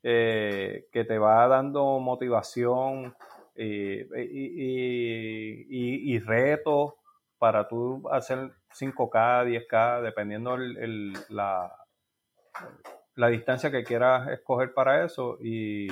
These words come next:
muy bueno, son, te digo, este, y lo, y la, y como te estaba diciendo, tú la puedes bajar y hay mucha gente que corre con su teléfono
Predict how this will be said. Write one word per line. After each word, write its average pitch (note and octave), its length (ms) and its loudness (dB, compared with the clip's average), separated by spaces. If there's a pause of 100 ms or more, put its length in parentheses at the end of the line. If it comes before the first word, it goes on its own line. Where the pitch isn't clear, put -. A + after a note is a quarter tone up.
(120)
muy B2+ 120 -2
bueno, E3+ 580 2
son, B2+ 360 -6 (480)
te G2 120 -4
digo, D3+ 460 -4 (360)
este, G2+ 960 -8
y B2 120 -2
lo, C3 260 6
y B2+ 80 2
la, A#2 420 6 (380)
y C3 100 -6
como C3 220 -2
te B2 300 2
estaba C3 320 6
diciendo, F3 680 2
tú C3 120 0
la C#3+ 140 8
puedes E3+ 220 4
bajar E3 380 6
y D3+ 100 2
hay B2+ 100 4
mucha D3 300 2
gente E3 220 -4
que C#3+ 140 -2
corre C3 300 2
con D#3 120 -4
su D3+ 160 -4
teléfono C3 640 0